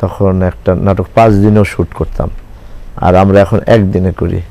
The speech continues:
কেউ কেউ আবার একদিনে দুই, আহ, দুইটা নাটকও করে। এরকমও শুনি যে রাতে একটা, দিনে একটা, দুইটা নাটক করে, আশি মিনিটের, চল্লিশ মিনিট করে। তো যে কারণে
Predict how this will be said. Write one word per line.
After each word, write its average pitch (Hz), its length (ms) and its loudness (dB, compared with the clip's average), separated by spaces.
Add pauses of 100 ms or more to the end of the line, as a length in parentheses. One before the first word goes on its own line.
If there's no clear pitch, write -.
(180)
কেউ 117 180 4
কেউ 113 160 2
আবার 107 140 4
একদিনে 107 380 4 (720)
দুই, 113 280 4
আহ, 104 80 6
দুইটা 104 320 4
নাটকও 95 360 2
করে। - 220 -4 (200)
এরকমও 110 360 2
শুনি 98 280 0
যে 92 300 0
রাতে 104 300 4
একটা, 98 300 4
দিনে 101 260 2
একটা, 90 280 -2
দুইটা 98 320 2
নাটক 87 260 -2 (100)
করে, - 160 -6 (640)
আশি - 240 -2
মিনিটের, 78 360 0 (240)
চল্লিশ - 380 -2
মিনিট - 240 -6
করে। - 200 -12
তো 98 320 4 (840)
যে 117 180 0
কারণে 123 540 4